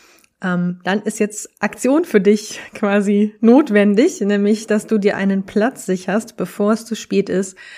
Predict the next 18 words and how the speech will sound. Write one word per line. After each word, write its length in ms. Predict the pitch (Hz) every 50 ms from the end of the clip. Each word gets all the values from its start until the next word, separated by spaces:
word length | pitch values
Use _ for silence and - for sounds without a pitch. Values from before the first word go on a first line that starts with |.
| - - _
Von 160 | - - 185
daher 240 | 185 185 196 196 190
geh 200 | 180 185 202 196
jetzt 340 | 196 190 208 202 - - -
auf 160 | - 190 180
frag 440 | - - 175 180 190 208 233 240 240
marie 560 | 220 208 208 220 214 220 185 180 190 208 214
de 320 | 185 190 - 185 185 185 -
und 220 | - 180 170 -
sicher 260 | - 190 - - 175
dir 220 | 170 175 175 - -
einen 380 | - 165 170 175 175 180 180 - - - - _ -
der 80 | 185
letzten 460 | 175 170 165 170 - - - 180 175 -
Plätze, 420 | - - 160 - - - 175 170
bevor 380 | 165 170 160 - - 170 160 160
die 100 | 165 -
Anmeldung 560 | 160 156 151 151 156 160 165 175 180 180